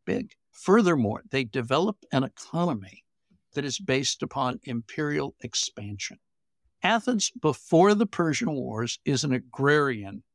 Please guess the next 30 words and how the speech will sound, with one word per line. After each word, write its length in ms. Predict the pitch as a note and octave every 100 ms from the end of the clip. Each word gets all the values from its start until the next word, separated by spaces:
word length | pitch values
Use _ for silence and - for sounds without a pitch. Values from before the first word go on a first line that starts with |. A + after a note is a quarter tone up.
| _
community. 600 | - A#2+ A#2+ G2+ F#2 G2+ _ _ _ _ _ _ _ _ -
Virtually 440 | F3 E3+ F3+ D#3
everyone 360 | C#3+ E3 E3 C#3
is 100 | A2
a 60 | -
farmer 560 | - F3 G3+ G#3 G#3 -
or 140 | D#3
someone 360 | - D#3 D#3 B2+
who 140 | C#3+
works 380 | C3+ C3 B2+ -
for 220 | - G#2
farmers. 680 | - F2+ G2+ - - - - _ _ _ _ _ _ -
By 260 | A#2 C#3+ B3+
the 160 | C4+
time 560 | G#3+ - F#3+ E3 D#3+ D#3
you 160 | D#3 D3+
get 300 | C#3 C#3+ -
to 100 | D#3+
the 140 | C#3+
four 260 | - - A2
sixties, 880 | - C4 C4+ - - G2+ - - - _ _ _ _ _ _ _ _
there's 280 | C#3+ D3 C#3
a 80 |
large 560 | A#2+ C3 E3 A#3 A3+ -
cohort 600 | - F#3 F3+ E3 F3 D#3+ -
of 160 | C3+
Athenians 800 | B2+ - F#3 E3+ G2 - G#3+ - _ _ _ _ _ _ _ _ -
whose 280 | D3+ C#3
livelihood 960 | C#3+ A#2 D#3+ C4 G#3+ D#3 A2+ A2+ A2 F#2+
depends 720 | C3+ A#2 - D#3 D3 D3+ -